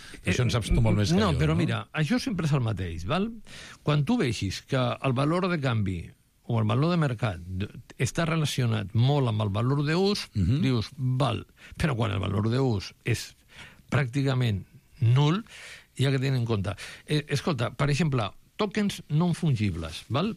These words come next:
Speaker 1: És a dir,
Speaker 2: Sí, sí.
Speaker 1: pintures per ordinador, perquè ens, ens entengui tothom. <laughs>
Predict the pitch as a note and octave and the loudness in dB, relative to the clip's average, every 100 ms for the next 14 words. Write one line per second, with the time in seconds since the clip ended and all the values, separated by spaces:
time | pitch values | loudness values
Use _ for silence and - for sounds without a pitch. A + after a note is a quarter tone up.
0 | - C#3+ A#2+ B2+ - - G2+ - - - | -2 -2 0 0 -2 -10 -16 -18 -20 -20
1 | - - - E2+ F2+ - D3+ A#2 - D3 | -18 -8 -2 0 0 -4 -4 -2 2 2
2 | B2+ F3+ F#3 - C3 A#2 G#2 G#2+ B2+ F2 | 4 2 2 0 0 2 2 2 0 -2
3 | F#2 F#2 G#2 - A2+ A2+ G#2+ A#2 D3 C#3+ | -4 0 0 2 0 4 4 6 4 4
4 | B2+ A2 G#2 F2+ F#2 - - - - - | 2 2 2 0 -4 -12 -12 -10 -10 -2
5 | - | -2